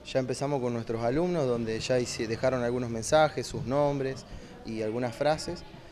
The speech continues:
Y bueno, y también quería hacerlo más, eh, abierto a la comunidad, eh, por así decir, porque bueno, sabemos que por acá pasaron tres escuelas y pasaron muchas personas, eh,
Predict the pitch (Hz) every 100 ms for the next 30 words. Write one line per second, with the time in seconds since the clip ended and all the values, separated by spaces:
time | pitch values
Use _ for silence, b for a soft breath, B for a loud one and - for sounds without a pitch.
0 | B - 127 120 127 117 104 110 117 123
1 | 139 131 127 135 123 - 127 127 117 110
2 | 117 120 113 - - B B B B B
3 | - - 117 107 104 101 98 95 95 -
4 | - - - - 120 139 139 143 135 127
5 | 120 120 123 127 147 156 - - - -
6 | - - 123 113 110 107 110 113 139 139
7 | 170 185 165 131 135 123 107 120 147 135
8 | 117 113 117 117 143 147 B B 120 131
9 | 131 127 127 135 127 156 165 185 180 -
10 | 123 117 113 131 127 135 180 - 131 -
11 | 117 127 127 139 B B B B B -
12 | - 113 107 101 98